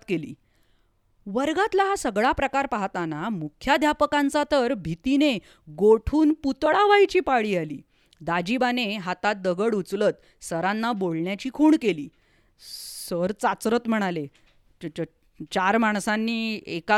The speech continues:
तासात सहा फूट खड्डा केला, तर, अ, मुलांनो, आता सांगा, सात माणसांनी मिळून पुढच्या तासात, अ,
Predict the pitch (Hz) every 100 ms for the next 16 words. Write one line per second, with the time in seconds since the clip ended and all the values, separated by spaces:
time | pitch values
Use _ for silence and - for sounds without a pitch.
0 | - 196 190 214 208 - 170 202 - 226
1 | - 180 175 196 196 180 190 196 - -
2 | 196 196 196 185 - _ 170 165 165 165
3 | 185 220 247 240 - 214 254 240 233 185
4 | 208 294 - _ - - 165 190 - 277
5 | 269 240 269 254 269 262 269 262 233 180
6 | 165 240 262 208 175 180 202 262 - _
7 | - _